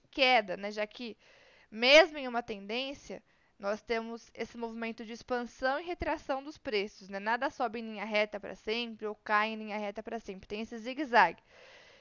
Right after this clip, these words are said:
Então, a gente tem, na tendência de alta, o zigue-zague de alta, onde os topos e fundos são um mais alto do que o outro. Quando isso muda, os topos e fundos começam a ficar um mais baixo do que o outro, isso é sinal de possível reversão da tendência.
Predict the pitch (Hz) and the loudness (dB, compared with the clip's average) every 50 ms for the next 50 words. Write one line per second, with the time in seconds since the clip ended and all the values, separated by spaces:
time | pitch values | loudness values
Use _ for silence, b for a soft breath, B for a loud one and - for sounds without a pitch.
0 | b b b 220 214 - 254 254 254 254 240 262 - - 294 285 277 247 214 - | b b b -2 4 6 8 8 8 6 4 0 0 4 6 6 6 4 -2 -10
1 | _ - 226 262 269 277 277 - 254 240 240 247 254 254 208 226 233 208 208 214 | _ 6 10 12 12 12 12 10 4 0 -2 -2 -2 2 8 12 12 12 12 12
2 | - 233 226 214 240 214 240 220 220 208 208 208 226 214 233 277 277 269 277 294 | 8 2 2 2 2 2 6 8 10 10 10 10 6 2 6 10 12 12 12 12
3 | 320 320 - 277 233 233 226 220 226 - - 240 220 226 220 - 226 220 220 226 | 12 8 4 0 0 0 -2 -2 -6 -2 2 4 4 4 4 0 -4 -4 -4 -6
4 | - - 220 214 214 208 214 - 233 226 220 220 214 208 214 220 208 202 196 208 | -6 -4 -4 -4 -4 -6 -2 0 2 2 2 4 4 6 6 8 10 8 8 8
5 | - 220 220 247 - 311 320 285 262 262 269 294 - - 311 - B B B B | 6 0 -6 -2 0 2 6 10 12 12 12 10 8 2 -6 -8 B B B B
6 | B B B B - 285 277 285 277 262 269 - - 339 349 311 320 294 277 269 | B B B B 8 10 10 10 10 6 0 0 0 0 0 0 0 0 0 2
7 | 269 277 254 240 302 359 392 - b b b b b b b b b b b b | 2 2 4 8 8 8 8 6 b b b b b b b b b b b b
8 | 233 - - - 262 262 254 - 254 233 233 - 240 240 233 233 - - - 262 | -8 -4 4 8 8 8 8 6 0 -6 -6 -8 -10 -10 -10 -10 -4 2 4 4
9 | 262 254 247 254 262 277 302 311 - 311 277 269 - 262 - - 240 226 233 240 | 4 6 8 10 12 12 10 10 8 2 -2 -2 -2 -2 4 6 8 8 8 6
10 | 233 226 220 226 226 208 202 226 226 226 226 233 - - 240 202 226 - 294 285 | 2 0 0 0 0 8 12 12 12 12 12 12 10 4 -6 -10 -10 -8 -6 -2
11 | 262 240 247 269 - - - 302 269 - 285 247 254 254 254 262 254 277 277 - | 2 2 2 2 0 -4 -6 -6 -4 -4 -2 4 6 8 8 8 6 2 -4 -8
12 | 269 277 - - 254 254 269 269 254 247 285 294 - - - - 277 269 277 302 | -10 -10 -8 -6 -4 -2 -2 -2 0 0 -2 -2 -4 -6 0 4 4 4 4 2
13 | 285 294 294 - 320 330 330 269 226 185 185 214 - - 226 | -2 -4 -2 -2 -4 -6 -4 -4 -4 -4 -4 -8 -10 -14 -18